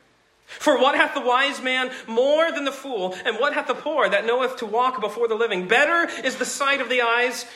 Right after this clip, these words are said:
than the wandering of the desire. This also is vanity and vexation of spirit." That wandering desire is what Solomon is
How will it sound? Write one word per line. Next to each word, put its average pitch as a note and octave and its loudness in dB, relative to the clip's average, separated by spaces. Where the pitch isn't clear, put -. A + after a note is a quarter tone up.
than A3 2
the F#3+ 2
wandering A#3+ 2
of A3 2
the A3 0
desire. G#3+ -2
This G3 -4
also F#3 -2
is E3 -6
vanity E3+ -4
and D3 -10
vexation D3 -6
of B2+ -12
spirit." C3 -14
That D3 -8
wandering D#3+ -2
desire D3 -4
is D#3 -14
what D3+ -4
Solomon F#3 0
is D3+ 0